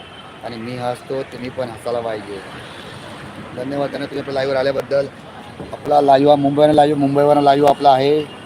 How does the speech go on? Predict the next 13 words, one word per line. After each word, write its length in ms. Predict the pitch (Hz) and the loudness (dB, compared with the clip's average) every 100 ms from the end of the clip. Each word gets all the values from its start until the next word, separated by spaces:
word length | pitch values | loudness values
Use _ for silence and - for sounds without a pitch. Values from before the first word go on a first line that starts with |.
| - - - - - - | -18 -14 -12 -12 -12 -4
हा 120 | 123 135 | 2 4
लाईव्ह 220 | 139 143 | 4 2
आपला 180 | - 143 | 0 -4
मुंबईवरनं 580 | 135 143 147 143 143 | -4 -2 0 0 2
आहे. 200 | 139 143 | 2 2
विनोद 200 | 143 147 | 2 -2
भाऊ, 260 | 143 151 156 | 2 2 2
नमस्कार, 680 | 156 147 151 - 147 147 135 | 2 2 2 4 6 6 6
नमस्कार. 600 | 135 147 139 147 143 131 | 2 2 2 4 6 6
स्वागत 300 | 127 139 135 | 2 0 0
तुमच्या 200 | 131 143 | 0 0
आपल्या 160 | 139 | 2
लाईव्हवरती. 680 | 135 135 139 123 139 135 | 2 4 2 0 -2 -2